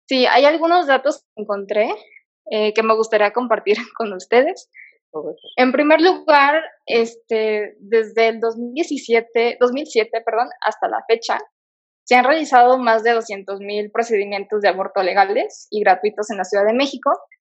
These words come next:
Speaker 1: porque, pues, recordemos que desde el dos mil siete, en la capital, o sea, en el estado de, en la Ciudad de México, se legalizó el aborto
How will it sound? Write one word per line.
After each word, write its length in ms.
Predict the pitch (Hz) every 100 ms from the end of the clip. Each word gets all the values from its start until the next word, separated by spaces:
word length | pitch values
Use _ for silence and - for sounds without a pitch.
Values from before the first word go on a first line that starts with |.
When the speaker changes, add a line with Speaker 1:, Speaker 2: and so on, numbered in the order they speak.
| _
Speaker 1:
porque, 240 | 233 226
pues, 160 | 214 220
recordemos 580 | 220 233 226 233 240 -
que 100 | 247
desde 340 | 214 214 202 202
el 100 | 196
dos 140 | 202
mil 180 | 208 214
siete, 460 | 262 311 269 262 349
en 160 | - 208
la 220 | 202 - - - _
capital, 480 | - - - - 220
o 40 |
sea, 100 | 220 190
en 40 |
el 40 |
estado 240 | 190 214 226
de, 80 | 220
en 200 | - 208
la 80 | 202
Ciudad 180 | 233
de 80 | 247
México, 480 | 254 233 240 262 - _ _ _ _
se 80 | 220
legalizó 420 | 214 214 208 214
el 60 | 233
aborto 540 | 247 277 262 240 254